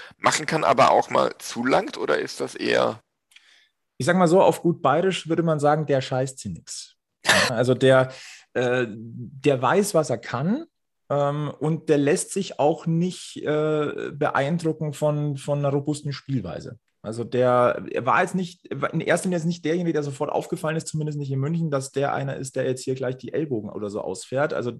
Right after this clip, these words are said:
Speaker 2: der hat schon auch, ähm, der kann was am Puck, aber er hat nochmal zugelegt gehabt. Und wenn man mal so ein bisschen seine Social-Media-Kanäle auch verfolgt, der, der arbeitet ja wie ein Irrer im Kraftraum.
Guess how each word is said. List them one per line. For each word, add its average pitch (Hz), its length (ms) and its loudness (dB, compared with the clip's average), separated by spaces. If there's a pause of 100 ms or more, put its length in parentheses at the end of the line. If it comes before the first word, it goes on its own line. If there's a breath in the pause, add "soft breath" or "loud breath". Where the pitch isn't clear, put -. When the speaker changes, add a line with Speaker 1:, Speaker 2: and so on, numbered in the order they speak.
(220)
Speaker 2:
der 123 160 -2
hat 139 160 0
schon 156 200 -4
auch, 131 340 0
ähm, 127 260 -2
der 117 100 -2
kann 139 260 -2
was 180 160 0
am 175 160 -2
Puck, - 260 -2 (720 loud breath)
aber 135 200 -2
er 131 160 -2
hat - 180 -4
nochmal 170 340 0
zugelegt 151 580 2
gehabt. 98 380 -6
Und 113 120 -4
wenn 131 120 2
man 147 140 2
mal 143 180 4
so 147 80 -2
ein 139 100 -6
bisschen 180 220 -2
seine 156 220 0
Social-Media-Kanäle 151 1000 -2
auch 135 100 -4
verfolgt, 160 460 -2
der, 127 160 4 (120)
der - 220 0
arbeitet 175 420 0
ja 160 140 0
wie 156 140 -2
ein 123 260 -4
Irrer 196 320 4 (120)
im 185 120 -6
Kraftraum. - 640 -8